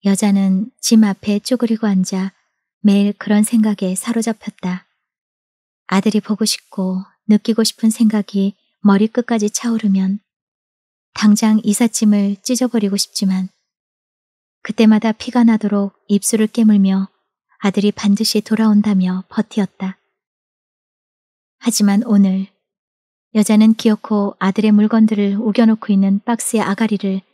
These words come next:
발기발기 찢기 시작한다. 못 견디게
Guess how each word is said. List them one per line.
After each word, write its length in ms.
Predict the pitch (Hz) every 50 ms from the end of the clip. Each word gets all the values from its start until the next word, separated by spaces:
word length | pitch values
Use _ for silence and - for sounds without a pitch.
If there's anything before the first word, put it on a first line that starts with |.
| _ _ _ _ _ _ _
발기발기 880 | - - 202 190 - 220 - - 202 196 - - 190 180 180 185 196 - _ _
찢기 320 | - 233 220 - - 220
시작한다. 680 | - - - 214 208 - - 190 180 180 185 180 - _ _ _ _ _ _ _ _ _ _ _ _ _ _ _ _ _ _ _ _ _ _ _ _ _ _
못 220 | - 208 208 -
견디게 680 | - 240 220 220 220 220 - 208 196 190 196 202 -